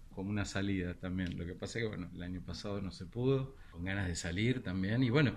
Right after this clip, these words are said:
está buena la oportunidad esta de tener que estar de alguna manera encerrado, porque es una buena oportunidad para producir, es lo que hablábamos recién. Hacer producciones, y la pandemia nos dejó eso de bueno.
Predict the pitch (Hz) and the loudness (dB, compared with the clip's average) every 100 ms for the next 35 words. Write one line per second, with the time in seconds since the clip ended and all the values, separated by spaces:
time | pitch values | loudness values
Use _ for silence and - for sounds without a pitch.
0 | - 104 127 131 156 156 135 117 104 110 | -2 0 4 8 8 8 6 4 2 4
1 | 113 135 143 143 175 147 104 95 85 92 | 6 8 8 6 4 6 4 2 0 2
2 | 104 - 92 110 104 101 104 104 104 104 | 2 0 0 2 2 2 2 2 2 2
3 | 104 110 156 175 131 120 113 113 113 113 | 0 4 4 4 0 0 2 2 4 2
4 | 107 98 104 113 113 104 - 95 101 - | 0 -2 0 2 2 0 0 0 2 2
5 | 180 147 - - 98 98 95 101 98 95 | 2 2 0 -4 -2 0 2 2 2 0
6 | 87 90 156 127 78 - - - - - | 0 0 2 2 0 -8 -16 -18 -8 -6
7 | - 95 92 - 139 143 135 120 110 - | -4 -4 -2 2 6 8 6 4 2 -2
8 | - 95 98 92 98 110 139 139 95 92 | -4 0 0 2 2 4 4 4 2 0
9 | 113 110 107 98 101 131 104 87 | 2 2 2 0 2 4 4 0